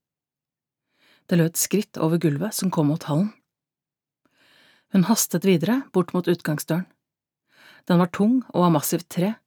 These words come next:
men hun rev den opp med begge hender og skyndte seg ut.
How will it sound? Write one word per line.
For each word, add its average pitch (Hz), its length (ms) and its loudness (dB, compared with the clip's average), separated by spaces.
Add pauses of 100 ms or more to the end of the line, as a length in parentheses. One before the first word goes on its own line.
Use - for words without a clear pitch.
(520)
men 180 120 4
hun 175 180 6
rev 160 280 2
den 202 140 0
opp - 160 -10
med 180 160 0
begge 170 240 2
hender 170 260 0 (300)
og - 80 0
skyndte 156 380 0
seg 170 200 -2
ut. - 200 -20